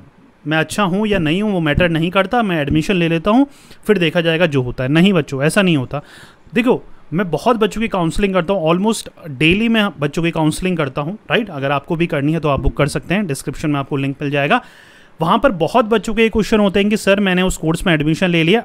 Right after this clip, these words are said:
अब मुझसे वो कोर्स पूरा नहीं करा जा रहा है", राइट? So, ये गलती मैं नहीं चाहता कि और बच्चे करें, इसलिए पहले से ही अवेयर रहिए। आप अपनी स्ट्रेंथ देखिए, हमेशा मैं बोलता हूँ यार ट्रेंड फॉलो मत करो, स्कोप फॉलो मत करो, अपनी स्ट्रेंथ और इंटरेस्ट को फॉलो करो।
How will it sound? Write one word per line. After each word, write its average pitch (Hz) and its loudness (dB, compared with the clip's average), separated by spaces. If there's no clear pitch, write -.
अब 190 6
मुझसे 196 2
वो 196 2
कोर्स 180 0
पूरा 170 2
नहीं 147 0
करा 127 0
जा 120 -2
रहा 117 -8
है", 123 -6
राइट? 254 6
So, 254 0
ये 190 0
गलती 214 0
मैं 156 0
नहीं 165 2
चाहता 175 2
कि 202 -4
और 151 2
बच्चे 165 0
करें, 160 0
इसलिए 220 2
पहले 175 0
से 220 -4
ही 220 -2
अवेयर 170 0
रहिए। 180 0
आप 160 4
अपनी 220 4
स्ट्रेंथ 220 2
देखिए, 151 -2
हमेशा 196 2
मैं 226 4
बोलता 214 2
हूँ 220 2
यार 233 2
ट्रेंड 202 2
फॉलो 202 2
मत 185 0
करो, 214 4
स्कोप 226 2
फॉलो 185 6
मत 170 0
करो, 202 2
अपनी 214 0
स्ट्रेंथ 190 2
और 202 2
इंटरेस्ट 185 0
को 190 0
फॉलो 131 0
करो। 117 -8